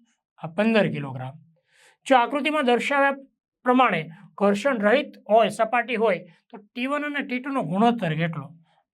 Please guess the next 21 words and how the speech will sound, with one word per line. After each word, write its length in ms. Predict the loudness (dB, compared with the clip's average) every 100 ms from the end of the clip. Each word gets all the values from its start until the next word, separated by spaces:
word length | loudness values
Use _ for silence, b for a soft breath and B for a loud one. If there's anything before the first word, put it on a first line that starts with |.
| 0
આ 80 | 2
બંનેનો 340 | 4 4 2
ગુણોત્તર 460 | 2 2 0 -4 -8
કેટલો? 300 | -10 -12 -20 _ _ _ _ _ _ _ _ _ _ _ 2
તો 80 | 4
મિત્રો 260 | 6 6 4 0 -10 _ b b _ -2
અહીંયા 240 | 2 4 4
પણ 180 | 4
મિત્રો 420 | 2 4 2 2 -4 -20 _ _ _ _ _ _ _ _ -20 b b b b -4
ખેંચીએ 440 | 2 2 2 2 2
એટલે 800 | 0 -12 -20 _ _ -2 2 4
ત-, 100 | 4
આ 560 | 2 2 2 4 0
પ્રવેગ 380 | -2 0 2 2
સરખો 400 | 2 0 2 0
થાય, 220 | 2 -2 -2 _ _ _
પદાર્થ 280 | -2 0 0
બધા 220 | -4 -6
સાથે 360 | -4 -4 -2 -2
ગતિમાં 460 | -2 -4 -2 2 2
આવે, 200 | 0